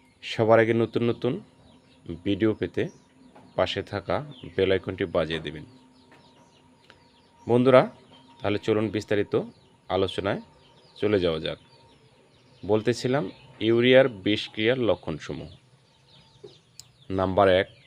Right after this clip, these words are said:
মুখ দিয়ে অস্বাভাবিক হারে লালা ঝরতে থাকবে, পেট ফুলে যাবে,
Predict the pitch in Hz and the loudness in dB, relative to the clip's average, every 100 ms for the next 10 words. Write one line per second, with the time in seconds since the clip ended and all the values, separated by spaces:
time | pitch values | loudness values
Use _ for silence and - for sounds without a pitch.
0 | - - - - - _ 85 95 95 92 | -20 -20 -20 -20 -20 _ -6 -4 -4 -2
1 | 107 92 127 - - - - _ - - | 0 2 -2 -8 -20 -20 -20 _ -20 -20
2 | - - - - _ - - 117 117 123 | -20 -20 -20 -20 _ -20 0 2 4 2
3 | 117 117 131 - 101 113 208 - - _ | 2 0 -4 -2 0 0 -4 -16 -20 _
4 | _ _ _ _ _ _ _ _ _ _ | _ _ _ _ _ _ _ _ _ _
5 | _ _ - 98 98 92 85 85 - - | _ _ -2 2 4 4 0 -10 -12 -14
6 | 73 - - - _ - _ _ _ - | -14 -16 -20 -20 _ -20 _ _ _ -20
7 | - - _ _ _ 120 117 131 - - | -20 -20 _ _ _ 2 2 2 -10 -20
8 | - - - 113 104 90 85 | -20 -20 -2 2 4 2 0